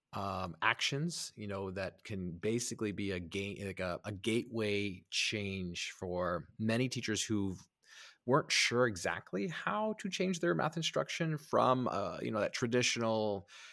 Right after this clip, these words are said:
you know, you know, the I do, we do, you do model to something that was, had students more, you know, more engaged, more,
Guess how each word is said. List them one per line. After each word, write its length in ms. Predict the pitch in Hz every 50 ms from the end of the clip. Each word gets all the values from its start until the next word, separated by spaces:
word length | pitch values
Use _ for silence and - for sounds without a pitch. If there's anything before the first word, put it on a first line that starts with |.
| - _
you 140 | - 104 104
know, 60 | 104 -
you 100 | - 107
know, 80 | 101 95
the 140 | 98 101 101
I 200 | 101 110 110 110
do, 280 | 104 110 107 107 101
we 160 | 101 107 104
do, 220 | 98 107 107 107 104
you 260 | 95 90 95 104 110
do 160 | 113 113 110
model 480 | 107 104 90 104 110 110 110 110 113 113 - - -
to 640 | - 113 107 101 101 101 98 95 95 92 92 85 82 -
something 340 | - - 127 120 135 135
that 180 | 139 127 113 -
was, 340 | 120 117 113 107 - - - - _ _ _ _ _ _ -
had 240 | - - 135 143 139
students 320 | - - 123 107 95 -
more, 220 | - 107 98 98 - _
you 100 | 107 104
know, 100 | 92 87
more 240 | 98 95 104 104 104
engaged, 420 | 101 95 82 95 95 98 85 90
more, 260 | 101 98 101 98 -